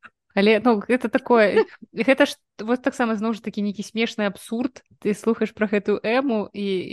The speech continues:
як яшчэ Эма, Эма ў сэнсе субкультуры, э, змяняецца з іменем Эма, і як яго жанчына пачынае раўнаваць, типа, «Што это ў цябе там за Эма такая?» Ну,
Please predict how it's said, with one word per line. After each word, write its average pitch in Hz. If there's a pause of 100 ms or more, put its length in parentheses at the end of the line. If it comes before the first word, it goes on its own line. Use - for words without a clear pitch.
(120)
як -
яшчэ 208
Эма, 196
Эма 190
ў 185
сэнсе 196
субкультуры, 233 (240)
э, 190
змяняецца 208
з 196
іменем 240
Эма, 196
і -
як 190
яго 196
жанчына 208
пачынае 196
раўнаваць, 196
типа, 196
«Што 285
это 285
ў 247
цябе 208
там 196
за 202
Эма 196
такая?» 180 (560)
Ну, 254